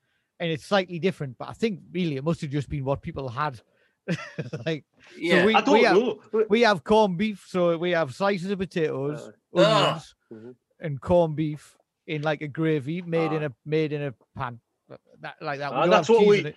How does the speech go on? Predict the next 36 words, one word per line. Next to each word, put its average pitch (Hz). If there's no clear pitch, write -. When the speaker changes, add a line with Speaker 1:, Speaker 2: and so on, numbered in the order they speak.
Speaker 3:
that's 226
what 214
we 208
used 196
to 160
have 151
when 156
we 151
were 156
a 139
kid 143
as 135
well, 160
Cliff. 147
Uh, 135
that 143
was 147
panagity. 151
But, 151
Speaker 2:
Mm-hmm. 131
Speaker 3:
um, 120
I've, 135
I 156
just, 156
uh, 135
thought 139
I'd -
develop 131
it -
further 131
by, 110
uh, 107
Speaker 1:
<laughs> 170
Speaker 3:
by 135
using 143
gar-, 165